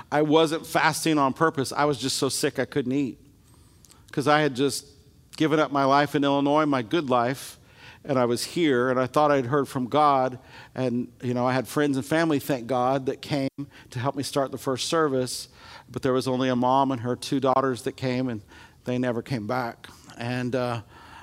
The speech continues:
um, I'm, the next Sunday, nobody showed, except for the couple that was helping me, and I remember nobody came, and they got up to do some more work on the building, and I told them to sit down. I was gonna preach to them. It was the hardest sermon I ever did in my life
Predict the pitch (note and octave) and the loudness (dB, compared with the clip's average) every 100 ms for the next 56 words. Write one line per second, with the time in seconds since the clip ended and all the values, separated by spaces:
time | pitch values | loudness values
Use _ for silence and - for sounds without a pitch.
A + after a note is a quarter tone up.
0 | - A#2 A#2 A2+ A2 G2+ - _ - C3 | -10 -6 -6 -6 -8 -12 -18 _ -2 0
1 | C3+ C3 C3 B2+ C#3 - - D#3 C#3+ B2+ | -2 -2 -4 -2 -2 -2 0 0 0 0
2 | B2+ A#2+ C3+ C#3+ B2+ A#2+ B2+ G2+ A#2+ B2+ | -2 -2 -2 -2 -2 -4 -4 -6 -10 -10
3 | - - - - _ - - _ - _ | -14 -20 -20 -20 _ -20 -20 _ -20 _
4 | - _ - - A#2+ - C3 A#2+ A#2+ - | -20 _ -8 -6 -6 -6 -6 -6 -10 -6
5 | C#3 C3 B2 A2 A#2+ C#3 C#3 C#3 A#2 A#2+ | -4 -2 -6 -6 -4 -2 -2 -4 -4 -6
6 | A2 F2+ - - - - - A2+ C3 C3 | -8 -10 -20 -20 -20 -20 -10 -6 -2 0
7 | C#3 B2 B2 - B2 B2 C3 - C#3+ C#3 | 0 0 -2 -6 -6 -4 -4 -6 -4 -2
8 | D3+ B2 A2 C3 C#3 C3 B2 C3+ B2 - | 0 -2 -6 -4 -2 -2 -2 -4 -4 -6
9 | A#2+ C3+ - B2 B2+ B2+ C3 C3 B2 A#2 | -2 -4 -4 -2 -2 0 -2 -4 -4 -2
10 | D3 C#3+ A#2+ A2 C#3 B2 A#2+ - B2+ B2+ | -2 -2 -4 -4 -4 -4 -4 -4 -4 -6
11 | B2+ A#2 A#2+ - - - - B2 C3 A#2+ | -4 -4 -6 -10 -20 -14 -8 -4 -4 -2
12 | - C#3 - - A2 A2+ A#2+ A2 B2 A2+ | -2 -4 -6 -6 -6 -4 -6 -4 -4 -2
13 | B2 A2+ - B2+ A#2+ A2 A#2+ B2 A#2 A#2+ | -4 -4 -4 -4 -4 -6 -6 -4 -4 -4
14 | A2+ A2+ A#2 B2 B2 | -6 -4 -4 -4 -6